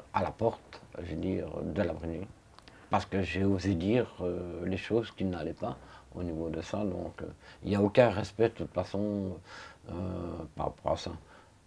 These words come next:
Ça, je trouve ça vraiment honteux par rapport aux gens. Donc, euh, euh, pour les S D F, donc, euh, à ce moment-là, donc, euh, ça m'a beaucoup ré-, révolté. J'en ai déjà parlé pas,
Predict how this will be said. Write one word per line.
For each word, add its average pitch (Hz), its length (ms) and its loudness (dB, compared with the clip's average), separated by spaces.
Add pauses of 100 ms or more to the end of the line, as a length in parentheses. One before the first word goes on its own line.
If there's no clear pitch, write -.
(120)
Ça, 98 380 2
je 80 80 -2
trouve 87 240 -2
ça - 140 -4
vraiment 90 440 0
honteux 101 380 2
par 92 160 -2
rapport 87 340 0
aux 80 140 -2
gens. 85 340 -2 (280)
Donc, 87 320 -6 (100)
euh, 90 60 -4 (1500)
euh, 78 480 -6 (200)
pour 104 120 0
les 92 140 2
S 101 140 -2
D 98 160 2
F, - 160 -6
donc, 78 380 -6
euh, - 60 -6 (340)
à - 80 -10
ce - 140 -12
moment-là, 82 340 -6 (100)
donc, 80 340 -8
euh, - 20 -6 (560)
ça 92 120 -2
m'a 92 160 2
beaucoup 92 360 4
ré-, 92 200 2
révolté. 92 880 2
J'en 95 240 0
ai 95 60 2
déjà 85 120 0
parlé 85 460 -4
pas, 82 260 -6